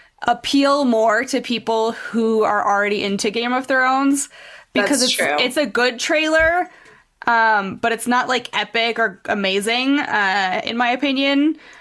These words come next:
Speaker 1: And I feel like if I was just, like, scrolling through H B O trailers or whatever, and I didn't know anything about Game of Thrones, I feel like it's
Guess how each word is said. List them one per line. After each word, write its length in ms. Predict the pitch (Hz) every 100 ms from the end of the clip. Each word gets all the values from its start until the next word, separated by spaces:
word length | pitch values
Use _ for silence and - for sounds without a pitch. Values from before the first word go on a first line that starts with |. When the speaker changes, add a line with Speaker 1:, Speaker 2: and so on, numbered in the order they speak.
| - _ _ -
Speaker 1:
And 340 | 226 220 220
I 120 | 208 214
feel 500 | - 247 240 240 233
like 480 | 254 247 - - -
if 240 | 233 214
I 220 | 220 214
was 300 | 214 220 208
just, 220 | 226 214 226
like, 180 | 208
scrolling 800 | - - - 190 196 208 208 208
through 280 | 214 208 202
H 320 | 196 208 -
B 160 | 220 190
O 160 | 185 208
trailers 600 | - 180 180 180 202 196
or 100 | 185
whatever, 680 | 180 175 180 185 190 202 - - - _ -
and 160 | 208
I 100 | 196
didn't 320 | 180 208 208
know 180 | 202 202
anything 380 | 202 208 214 208
about 400 | 190 185 185 -
Game 260 | 214 196 185
of 100 | -
Thrones, 880 | - 233 240 214 202 196 190 190
I 120 | 185 208
feel 200 | 240 220
like 200 | 202 208
it's 400 | 190 - -